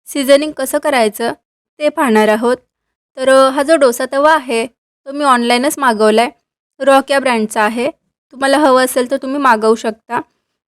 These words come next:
तर हा जो डोसा तवा आहे तो प्री सीझन आहे. आजकालची सगळी जी भांडी असतात कास्ट आयरनची ती थोडीशी प्री सीझन असतात, तरी देखील त्यांना आपल्याला सीझनिंग करावं लागतं,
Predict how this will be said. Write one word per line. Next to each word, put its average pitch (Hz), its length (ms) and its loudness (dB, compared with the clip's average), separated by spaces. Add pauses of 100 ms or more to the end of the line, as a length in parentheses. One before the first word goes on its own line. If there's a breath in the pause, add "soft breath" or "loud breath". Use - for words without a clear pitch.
(220)
तर 277 80 -2
हा 285 200 2
जो 311 160 2
डोसा 277 400 0
तवा 277 240 4
आहे 233 180 0
तो 262 160 -4
प्री 285 240 -8
सीझन 302 360 0
आहे. 247 300 0 (440)
आजकालची 294 440 -6
सगळी 285 340 0
जी 294 120 -6
भांडी 254 340 0
असतात 302 180 -4 (100)
कास्ट 262 260 -12
आयरनची 233 500 -2 (440)
ती 269 140 -10
थोडीशी 277 320 0
प्री 269 180 -4
सीझन 277 320 0
असतात, 240 360 -2 (480)
तरी 285 180 -4
देखील 277 460 -2 (320)
त्यांना 277 260 -2
आपल्याला 269 320 -2
सीझनिंग 262 420 -4
करावं 240 340 0
लागतं, 262 440 -6